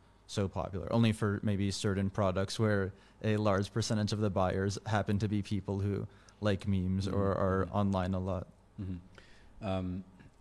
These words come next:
Speaker 2: so, uh, can you, can you, uh, lead us, uh, to, to your, your coming to Georgia? How long you've been here,
Speaker 1: Mm-hmm.
Speaker 2: and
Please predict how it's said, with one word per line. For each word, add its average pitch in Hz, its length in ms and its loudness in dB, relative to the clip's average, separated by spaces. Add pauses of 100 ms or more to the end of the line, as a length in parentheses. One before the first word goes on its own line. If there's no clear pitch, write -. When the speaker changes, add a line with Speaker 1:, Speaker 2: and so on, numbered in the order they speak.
(300)
Speaker 2:
so, 107 340 -2 (640)
uh, 98 40 -14 (300)
can 151 120 -4
you, 160 180 -2
can 127 180 -4
you, 117 300 -2
uh, 101 40 -6
lead 104 280 -2
us, 104 320 -4 (500)
uh, 87 420 -6 (1040)
to, 101 280 -12 (100)
to 98 400 -6 (100)
your, 92 460 -6 (160)
your 107 300 0
coming 104 380 -4 (300)
to 95 400 -6
Georgia? 95 440 -4
How 104 80 -6
long 104 180 -4
you've 98 220 -6
been 98 180 -4
here, 95 460 -6 (460)
Speaker 1:
Mm-hmm. 98 180 0
Speaker 2:
and 92 380 -2